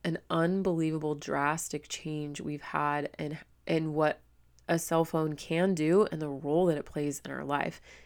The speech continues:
It is so much. Like, if, I don't even know, like, I run an online business and I have people, one person in a different country. Well, we have interns in multiple different countries and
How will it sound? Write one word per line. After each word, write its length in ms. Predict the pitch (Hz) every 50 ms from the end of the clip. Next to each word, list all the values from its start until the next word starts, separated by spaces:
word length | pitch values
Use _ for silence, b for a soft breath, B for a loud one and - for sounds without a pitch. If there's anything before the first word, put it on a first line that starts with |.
| B B B B B B
It 140 | - 185 220
is 180 | 233 226 -
so 320 | - - - 185 180 185 175
much. 420 | 165 165 165 165 - - - - -
Like, 160 | 196 190 180
if, 100 | 185 170 - - _ _ b b b b b b b b b
I 80 | - 196
don't 140 | 214 240 269
even 160 | 277 285 254
know, 460 | 233 214 226 247 202 143 - - - _ _ _ - -
like, 220 | - - 175 170 175
I 180 | 180 175 175
run 260 | 165 160 170 180 190 208
an 100 | 220 202
online 380 | 190 190 180 175 160 156 151
business 560 | 147 - 170 185 190 185 175 160 156 151 - -
and 180 | - 156 151
I 140 | 151 151 151
have 380 | 151 151 170 170 165 156 160 -
people, 500 | - 185 180 - 170 156 151 151 151 - b b b b b b b b b b - - _ _ _ _ -
one 300 | - 170 165 196 226 240
person 320 | 214 214 202 185 190 185 180
in 120 | 170 160
a 60 | 160
different 280 | 156 160 - - - -
country. 680 | - - 202 202 190 - 190 185 185 175 170 165 165 b b b b b b b b b b _ _ -
Well, 320 | - 151 147 139 - - - - -
we 160 | - 165 170
have 200 | 165 151 143 - - - -
interns 540 | 185 190 196 190 185 185 165 156 156 147 151
in 160 | 147 143 147
multiple 420 | 147 160 190 202 - 185 175 165
different 300 | 156 156 - 151 143 139
countries 680 | - - 160 151 151 - - 151 147 147 147 143 - - - -
and 340 | 165 151 147 147 143 143 139